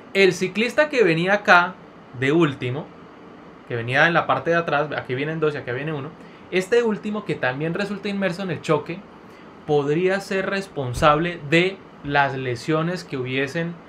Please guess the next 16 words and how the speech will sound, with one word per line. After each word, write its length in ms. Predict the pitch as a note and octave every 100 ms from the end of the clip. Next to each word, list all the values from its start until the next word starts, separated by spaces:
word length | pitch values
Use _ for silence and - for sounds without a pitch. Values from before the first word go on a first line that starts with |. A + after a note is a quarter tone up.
| - -
eh, 760 | C#3+ C3 B2+ B2 A#2+ A#2 A2 A2 A#2 - B2
digámoslo, 680 | B2 B2 C#3 D3+ D3+ B2+ A#2+
sufrido 600 | - B2+ D3+ D3+ D#3 F3
los 160 | F3 C3
demás? 440 | B2 F#3 D4 - - - - - - - -
Y 100 | E3+
él 100 | F3
trata 280 | G3+ G3+
de 80 | G#3
pasarlo 380 | G3+ C3 D3 F3
por 120 | D3+
ese 140 | C3+ E3
tamiz 380 | D3 E3 D3+
y 40 | C3+
dice, 180 | C#3 E3+
"Bueno, 300 | F#3 C#3